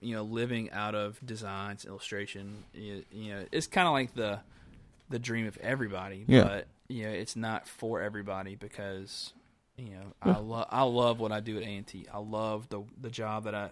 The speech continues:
Speaker 1: that we do. I love the work that we do. Um, I love the freedom I have, and
Speaker 2: Yeah.
Speaker 1: I wouldn't trade it for anything in the world. You know,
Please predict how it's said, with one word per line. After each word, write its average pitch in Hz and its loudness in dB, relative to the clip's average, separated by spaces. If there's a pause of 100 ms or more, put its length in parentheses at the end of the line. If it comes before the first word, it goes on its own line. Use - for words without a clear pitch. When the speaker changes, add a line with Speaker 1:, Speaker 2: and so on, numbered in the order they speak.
Speaker 1:
that 104 -4
we 110 -6
do. 110 -4
I 104 -4
love 104 -4
the 110 -10
work 98 -2
that - -8
we 92 -10
do. 104 -8 (720)
Um, 101 -2
I 95 -4
love 107 -2
the 101 -6 (260)
freedom 127 2
I 95 0
have, 101 0
and 104 -4
Speaker 2:
Yeah. 123 12
Speaker 1:
I 107 8
wouldn't 107 2
trade 101 0
it 80 -6
for - -6
anything 104 -4
in 101 -4
the 98 -6
world. 123 -2 (240)
You 110 -6
know, 98 -6